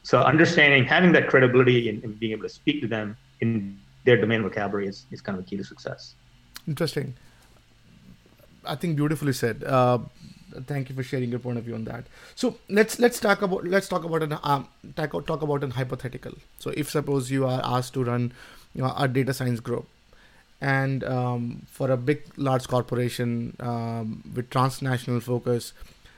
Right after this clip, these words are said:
Speaker 2: what are some of the things that comes to your mind? Like, how do you end up,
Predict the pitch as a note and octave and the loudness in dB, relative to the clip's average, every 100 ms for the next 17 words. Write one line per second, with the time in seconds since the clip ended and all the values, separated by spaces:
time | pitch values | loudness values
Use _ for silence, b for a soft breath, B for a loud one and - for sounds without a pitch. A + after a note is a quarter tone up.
0 | b b _ _ - D#3+ F3 A3 G3+ F#3+ | b b _ _ -6 0 2 2 0 0
1 | F#3+ F3+ F3 E3 C#3+ D3 C#3 - C3+ A#2 | 0 0 -2 0 0 0 -2 -2 -2 -2
2 | A#2+ C3+ - C3 B2 - B2+ D#3 E3+ D#3 | -4 -8 -8 -8 -6 -4 2 2 4 2
3 | C#3 C#3 B2+ | 2 0 -2